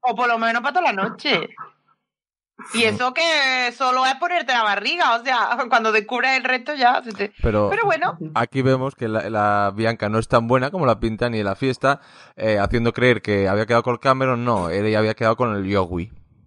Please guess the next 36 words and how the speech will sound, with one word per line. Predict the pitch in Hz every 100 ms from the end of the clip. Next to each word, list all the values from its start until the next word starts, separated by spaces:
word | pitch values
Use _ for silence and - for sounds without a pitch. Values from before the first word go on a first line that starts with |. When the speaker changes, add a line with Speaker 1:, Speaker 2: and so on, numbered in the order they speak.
| - - -
Speaker 1:
Bueno, | 160 160
hay | 175
que | 190
decir | 196 196 233 220 226
que | 208
va | 185 190
porque | 226 220
la | 190 160
Kat | 165 170
se | - 220
decide | 180 156 160 151
a | 160
ir, | 202 247 - _ -
¿vale? | 180 196 262
Speaker 2:
Sí, | 359
sí. | 202
Speaker 1:
Y |
la | 175 170
Kat | 190 190
al | 196 185
final | 190 220 226 175
va | 170
con | 190
el | 185 220
otro | 233
que | 185
la |
está | 170 175
esperando | 185 175 185
a |
la | 190 190
puerta, | 254 254 269 453 - -
que | 180
llega | 185 190
sin | 220
avisar, | 220 226 226 277 -